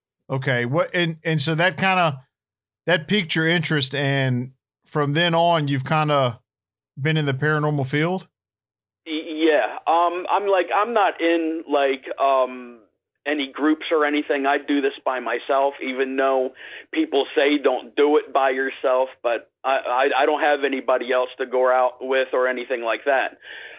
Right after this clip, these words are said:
Speaker 2: Um, but I don't investigate anything. All I do is, you know, I go to different places. I check to see if I'm gonna get any responses by doing a few sessions before I even decide to do a YouTube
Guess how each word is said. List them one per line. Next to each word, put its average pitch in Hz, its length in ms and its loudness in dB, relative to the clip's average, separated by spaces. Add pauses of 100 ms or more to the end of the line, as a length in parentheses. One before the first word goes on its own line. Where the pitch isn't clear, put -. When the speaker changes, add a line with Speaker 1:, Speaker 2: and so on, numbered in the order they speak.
(180)
Speaker 2:
Um, 127 440 -2 (580)
but 135 320 2
I 147 120 4
don't 175 220 0
investigate 143 720 -2
anything. 92 480 -10 (120)
All 143 260 2
I 165 200 2
do 156 540 2
is, 131 400 0 (320)
you 139 100 -4
know, 127 160 2
I 127 140 2
go 143 260 2
to 143 80 0
different 139 460 -2
places. 147 560 -2 (180)
I 123 180 -2 (120)
check 139 240 0
to 131 160 -4
see 143 120 -2
if 139 120 -2
I'm 139 200 0
gonna 131 180 -2
get 135 280 -2
any 139 220 -2
responses 135 800 -4 (460)
by 120 140 2
doing 139 380 2
a 127 140 -4
few 139 240 -6
sessions 139 480 0
before 139 380 0
I 135 80 2
even 139 340 -2
decide 135 420 0
to 123 60 -6
do 135 280 0
a 117 40 0
YouTube 127 440 -8